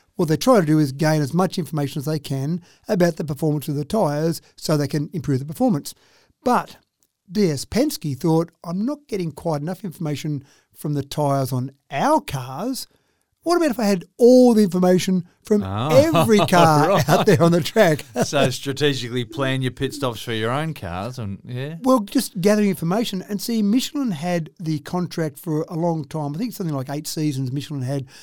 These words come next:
Speaker 1: the contract to supply the tyres. And this seems to be the go in, whether it's Moto G P or Formula One, there'll be one tyre manufacturer because they wanna make sure that at least that part of the competition is even, and then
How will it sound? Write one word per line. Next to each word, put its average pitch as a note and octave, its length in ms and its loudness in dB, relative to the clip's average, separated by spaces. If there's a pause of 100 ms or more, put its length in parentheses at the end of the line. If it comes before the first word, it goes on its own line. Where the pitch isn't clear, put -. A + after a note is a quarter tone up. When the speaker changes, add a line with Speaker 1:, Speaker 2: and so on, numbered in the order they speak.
(140)
Speaker 1:
the F3+ 80 -6
contract C#3+ 400 -4
to D3+ 60 -8
supply C3+ 320 -4
the C#3 100 -2
tyres. D#3 400 -2
And F3 160 -4 (240)
this F#3 140 0
seems D3+ 200 0
to D3 80 -12
be D3 60 -2
the C3 80 -4
go C3+ 260 -2
in, C3+ 260 -2 (280)
whether D3+ 160 -4
it's C#3+ 100 -10
Moto D#3 300 2
G D3+ 160 0
P D3+ 240 0
or C#3 80 0
Formula D3 340 -2
One, C#3+ 160 0
there'll D3 100 -2
be C#3+ 120 2
one E3 380 0
tyre D#3 280 -4
manufacturer C#3 420 -6
because C3+ 300 -4 (280)
they F3 100 0
wanna E3 180 2
make D3 180 -2
sure D3+ 260 0
that C#3+ 120 -2
at D#3 140 -8
least E3 320 -2
that F#3 240 0
part C3+ 340 -2 (360)
of D3 100 -10
the B2+ 60 -4
competition C3+ 420 -6
is B2+ 140 -2
even, C#3 260 0
and C3 140 0
then C3 260 -2